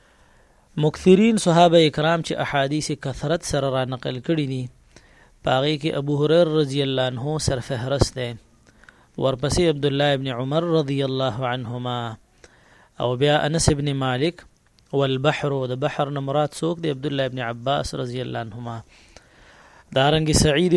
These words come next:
خدری، ابو سعید خدری رضی الله عنه، او جابر رضی الله عنه،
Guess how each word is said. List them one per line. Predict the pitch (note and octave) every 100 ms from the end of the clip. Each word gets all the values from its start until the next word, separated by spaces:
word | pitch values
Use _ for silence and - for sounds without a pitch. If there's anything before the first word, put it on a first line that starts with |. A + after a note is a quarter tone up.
| D#3+
خدری، | E3+ D#3+ G3+ G#3 -
ابو | D#3 D#3 -
سعید | D3 F3+ E3 D#3+
خدری | D#3+ F#3+
رضی | F3+ C#3 C#3+
الله | C#3 C3+ B2+
عنه، | A#2+ B2+ A#2 G2+ _ _ _ _ - _ _ -
او | B2 B2
جابر | C3 C3 D3 D#3+ E3+
رضی | D#3+ E3+
الله | E3+ E3 D#3+
عنه، | D#3 D#3